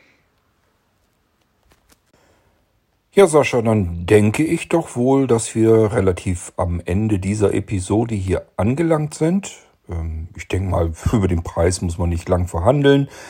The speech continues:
Äh, Musiktitel kostet üblicherweise schon ein oder zwei Euro und, ähm, das Ding ist dann üblicherweise aber keine neunzehn Minuten lang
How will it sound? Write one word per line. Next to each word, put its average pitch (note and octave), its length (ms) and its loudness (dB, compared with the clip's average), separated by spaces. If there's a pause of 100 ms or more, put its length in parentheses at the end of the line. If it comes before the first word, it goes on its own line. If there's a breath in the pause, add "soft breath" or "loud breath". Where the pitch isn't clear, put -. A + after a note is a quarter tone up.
(500 loud breath)
Äh, G#2+ 360 4
Musiktitel A2+ 840 2
kostet A2 600 0
üblicherweise F#2+ 720 0
schon G2 300 0
ein F#2+ 220 0
oder F#2 180 2
zwei F#2 300 0
Euro F#2 560 2
und, F2 580 -6
ähm, E2+ 420 -4 (600)
das F#2 300 -2
Ding F#2 280 -4
ist - 200 -12
dann F2+ 140 -2
üblicherweise F2 580 -4
aber E2+ 160 -4
keine F2 240 -2
neunzehn E2+ 380 -4
Minuten F#2+ 340 -2
lang F#2+ 240 2